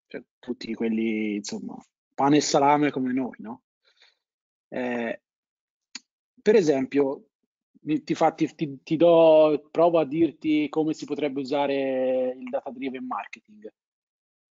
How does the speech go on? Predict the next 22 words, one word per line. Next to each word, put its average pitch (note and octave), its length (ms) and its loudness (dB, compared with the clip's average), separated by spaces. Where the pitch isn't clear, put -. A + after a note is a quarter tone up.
o - 280 -8
come D3+ 240 4
si - 120 -2
possono D3 340 0
usare C#3 240 4
i - 20 4
dati. B2 340 -4
Per F#3+ 120 4
esempio, A#2+ 500 0
quanti B3 360 2
C F#3 200 2
M D#3+ 80 2
O D#3+ 160 6
ci D3+ 100 -6
sono C#3+ 200 0
in C3+ 60 0
Italia? D3 540 2
Ok, - 320 -4
questo D#3+ 320 -2
numero C3+ 260 -2
qua, G#2 200 -12
no? C#3+ 240 -8